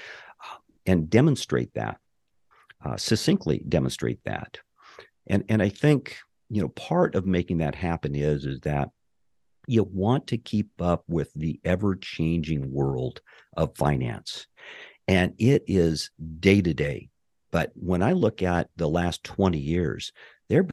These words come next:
been three or four very profound circumstances that have happened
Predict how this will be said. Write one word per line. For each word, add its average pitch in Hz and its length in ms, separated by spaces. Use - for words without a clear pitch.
been - 140
three - 260
or 67 100
four 104 500
very 92 680
profound 82 1200
circumstances 73 920
that 69 140
have 64 80
happened - 680